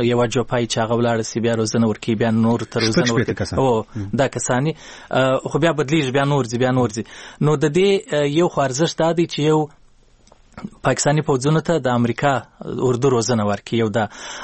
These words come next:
Speaker 1: او دوهم، د روزنې پر مهال د دواړو هیوادونو ترمنځ هغه مشترکې ګټې، هغه دوی تر بحث لاندې راولي او د راتلونکي لپاره دوی بیا ستراتیژي جوړوي، کړنلاره جوړوي.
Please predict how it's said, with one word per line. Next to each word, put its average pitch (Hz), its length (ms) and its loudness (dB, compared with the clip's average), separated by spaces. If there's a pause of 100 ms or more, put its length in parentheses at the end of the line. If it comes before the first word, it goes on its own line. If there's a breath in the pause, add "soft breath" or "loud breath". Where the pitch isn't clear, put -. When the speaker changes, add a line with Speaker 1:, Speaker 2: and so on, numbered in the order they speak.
(140 loud breath)
Speaker 1:
او 131 180 2
دوهم، 139 440 0 (280 soft breath)
د 123 120 -2
روزنې 135 400 2
پر 139 160 -2
مهال 151 500 0 (100)
د 123 200 -4
دواړو 147 240 0
هیوادونو 135 400 0
ترمنځ 156 480 0 (100)
هغه 127 200 -2
مشترکې 127 540 -2 (120)
ګټې، 120 280 -2 (420 soft breath)
هغه 120 280 0
دوی 143 120 0
تر 131 160 -2
بحث 127 400 0
لاندې 131 200 0
راولي 127 420 0 (400 loud breath)
او 120 160 2
د 120 80 -2
راتلونکي 127 400 -2
لپاره 135 280 0
دوی 135 120 0
بیا 127 140 0
ستراتیژي 120 540 0
جوړوي، 131 440 2
کړنلاره 131 440 2
جوړوي. 135 360 0